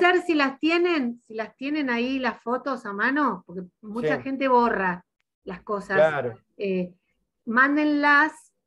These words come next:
Speaker 1: con los aprecios, así las podemos ir viendo y podemos ir, eh, haciendo ya, ir
Speaker 2: En el
Speaker 1: pensando
Speaker 2: WhatsApp.
Speaker 1: qué te vamos a encargar.
Speaker 2: En el
Speaker 1: Dale.
Speaker 2: WhatsApp.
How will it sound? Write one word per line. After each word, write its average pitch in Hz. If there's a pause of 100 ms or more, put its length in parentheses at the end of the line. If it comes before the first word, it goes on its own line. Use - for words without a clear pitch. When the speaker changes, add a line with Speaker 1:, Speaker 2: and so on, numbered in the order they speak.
Speaker 1:
con 208
los 202
aprecios, 269
así 240
las 226
podemos 233
ir 254
viendo 269
y 254
podemos 214
ir, 226
eh, 220
haciendo 208
ya, 208
ir 233
Speaker 2:
En 240
el 240
Speaker 1:
pensando 254
Speaker 2:
WhatsApp. 269
Speaker 1:
qué 247
te 247
vamos 247
a 240
encargar. 208 (540)
Speaker 2:
En 214
el 135
Speaker 1:
Dale. 151
Speaker 2:
WhatsApp. 135